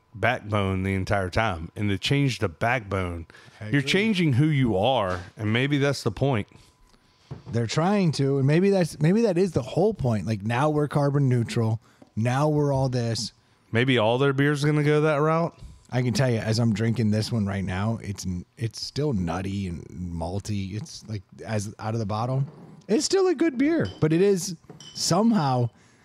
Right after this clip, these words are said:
Speaker 2: lighter going down the gullet, not any lighter in the scent, if not.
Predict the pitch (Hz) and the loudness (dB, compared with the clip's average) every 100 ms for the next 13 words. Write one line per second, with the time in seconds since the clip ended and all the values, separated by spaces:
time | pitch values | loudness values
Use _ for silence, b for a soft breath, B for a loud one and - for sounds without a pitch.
0 | b b b 120 147 185 208 185 180 175 | b b b 0 2 4 2 2 2 4
1 | 165 160 156 139 135 123 120 - - 113 | 4 4 2 2 0 0 0 -4 -2 0
2 | 131 147 175 - 151 160 143 139 139 135 | 2 0 -2 0 2 2 2 0 2 0
3 | 123 117 117 104 - - - 123 104 - | 0 0 0 -2 -4 -4 -2 -2 -4 -10
4 | - _ - 156 - 131 104 | -18 _ -4 -4 -2 -6 -6